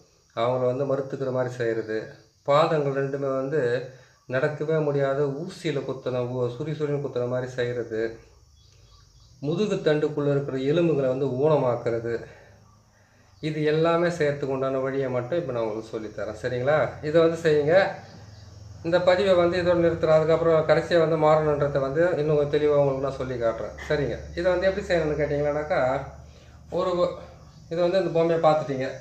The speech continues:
இந்த பொம்மை எடுக்கிறேன் பாருங்க. இந்த பொம்மையில வந்து நாம செய்ய வேண்டியது, அஞ்சு ஆணி எடுத்துக்கங்க, ஆறு ஆணி எடுத்துக்கங்க. ஆறு ஆணி எடுத்து என்ன பண்ணீங்கன்னாக்கா,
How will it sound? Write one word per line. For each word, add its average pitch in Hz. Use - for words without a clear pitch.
இந்த 143
பொம்மை 143
எடுக்கிறேன் 123
பாருங்க. 107
இந்த 143
பொம்மையில 160
வந்து 143
நாம 139
செய்ய 139
வேண்டியது, 117
அஞ்சு 190
ஆணி 196
எடுத்துக்கங்க, 175
ஆறு 170
ஆணி 170
எடுத்துக்கங்க. 160
ஆறு 160
ஆணி 165
எடுத்து 160
என்ன 151
பண்ணீங்கன்னாக்கா, 143